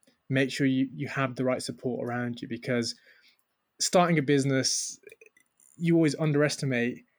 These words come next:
how hard it's gonna be. Ne-, nearly, I'd say, you know, nine out of ten times, people always underestimate how hard it's gonna be. And I think finding somebody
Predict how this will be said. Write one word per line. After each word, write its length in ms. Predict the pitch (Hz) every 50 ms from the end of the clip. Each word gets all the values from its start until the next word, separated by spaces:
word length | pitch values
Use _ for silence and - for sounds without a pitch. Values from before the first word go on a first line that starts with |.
| _ _ _ _
how 140 | - 135 131
hard 300 | 120 - 143 139 131 131
it's 100 | 127 -
gonna 200 | - 139 131 131
be. 320 | 123 131 131 151 170 175 _ _ _ _ _ _ _ _ _ -
Ne-, 260 | 147 147 143 143 143
nearly, 460 | 135 147 156 170 175 170 170 156 160
I'd 180 | 165 143 139 -
say, 140 | - 160 147
you 180 | 143 143 143
know, 180 | 139 127 120 120
nine 300 | 120 139 143 151 151 151
out 80 | 151 113
of 60 | 110
ten 220 | - - 139 131
times, 280 | - 131 123 117 113 110
people 300 | - 131 127 120 120 120
always 200 | 127 127 127 120
underestimate 440 | 127 123 123 123 - - 120 110 123
how 160 | - - 127
hard 220 | 107 117 117 113 -
it's 80 | -
gonna 160 | - 117 113
be. 340 | 110 104 120 117 107 - - _ _ _ _ _ _ _ _ _ _ _
And 100 | - 127
I 60 | 127 123
think 220 | 127 139 127 -
finding 340 | - - 156 160 160 160 151
somebody 640 | - - 143 143 139 139 135 135 131 131 135 131